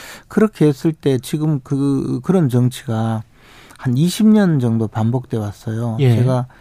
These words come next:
Speaker 1: 처음 이천사 년도에 국회의원이 될 때부터
Speaker 2: 음.
Speaker 1: 지금까지. 그래서 저도 공천을 여러 번 떨어진 적이 있는데,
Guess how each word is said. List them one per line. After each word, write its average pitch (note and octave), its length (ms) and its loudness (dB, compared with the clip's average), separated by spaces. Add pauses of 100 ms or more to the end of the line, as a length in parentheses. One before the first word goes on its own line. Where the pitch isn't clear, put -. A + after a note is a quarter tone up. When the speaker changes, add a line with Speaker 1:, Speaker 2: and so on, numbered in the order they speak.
(260)
Speaker 1:
처음 B2+ 400 -2
이천사 C3 480 -2
년도에 A#2+ 880 0
국회의원이 B2 520 0
될 C3 160 -2
때부터 B2+ 580 -2
Speaker 2:
음. A#2+ 40 -2
Speaker 1:
지금까지. A#2 840 -4 (380)
그래서 E3 320 -2
저도 D#3+ 380 2 (380)
공천을 D3 420 0
여러 A#2+ 160 0
번 B2 160 0
떨어진 B2+ 440 0
적이 A2+ 200 -2
있는데, A2+ 640 -2